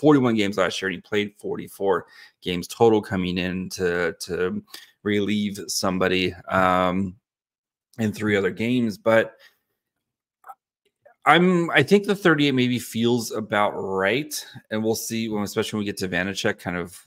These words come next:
what they're expecting for him. And, um, because I think the Sharks are going to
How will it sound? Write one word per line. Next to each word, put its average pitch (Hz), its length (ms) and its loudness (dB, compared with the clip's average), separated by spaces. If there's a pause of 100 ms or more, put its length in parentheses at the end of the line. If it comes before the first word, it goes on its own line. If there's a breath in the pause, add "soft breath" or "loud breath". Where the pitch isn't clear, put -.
what 92 380 -4 (100)
they're 87 440 -2
expecting 98 420 -6
for 104 160 -2
him. 123 240 2
And, 110 240 0 (340 loud breath)
um, 107 640 -2
because 113 260 -2
I 120 60 2
think 127 160 -8
the - 80 -6
Sharks 123 340 -2
are 123 60 -4
going 107 540 0
to 107 420 -4